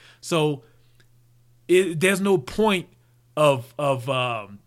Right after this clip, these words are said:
sitting and, and having a pity party about some shit that didn't work out right. Just get back to it, get back to it, and keep working at it.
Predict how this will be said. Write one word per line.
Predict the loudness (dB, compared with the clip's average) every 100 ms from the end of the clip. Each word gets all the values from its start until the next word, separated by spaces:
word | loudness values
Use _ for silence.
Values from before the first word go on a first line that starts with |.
| _ _ _ _ _ -20 _ _ -14
sitting | -10 -4 0 0 0 -2
and, | -2 -4
and | -10 -10
having | -6 -4 -4 -6
a |
pity | -8 -4 -2 -2
party | -4 -4 -2 -4
about | -4 -6
some | -8
shit | -8 -8 -6
that | -8
didn't | -6 -6
work | -6 -6
out | -6 -6
right. | -6 -8 -10 -20 -20 _ _
Just | -8 -8
get | -4 -4 -2
back | -4 -4
to | -6 -4
it, | -4 -4 _ _ _ _ _ _ _ -10
get | -4 -2
back | -2 -4
to | -4 -2
it, |
and | -4
keep | -6 -10 -6
working | -6 -6 -10
at | -12
it. | -14